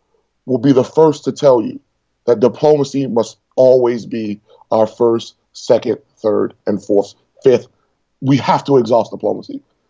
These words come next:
War is the worst of human behavior. And I'm getting goosebumps just talking about this, because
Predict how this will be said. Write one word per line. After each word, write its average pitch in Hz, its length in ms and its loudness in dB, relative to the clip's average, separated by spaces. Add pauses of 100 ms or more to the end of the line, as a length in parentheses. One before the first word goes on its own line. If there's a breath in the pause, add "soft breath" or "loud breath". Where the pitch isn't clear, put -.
(200)
War 180 500 4
is 139 200 -6
the 123 100 -2
worst 120 640 -2
of 131 140 -2
human 123 240 -8
behavior. 110 480 -6 (520)
And 135 100 4
I'm 151 140 0
getting 160 200 4
goosebumps 131 500 -2
just 120 200 -6
talking 120 300 -2
about 98 240 -10
this, 92 120 -10
because 107 300 -4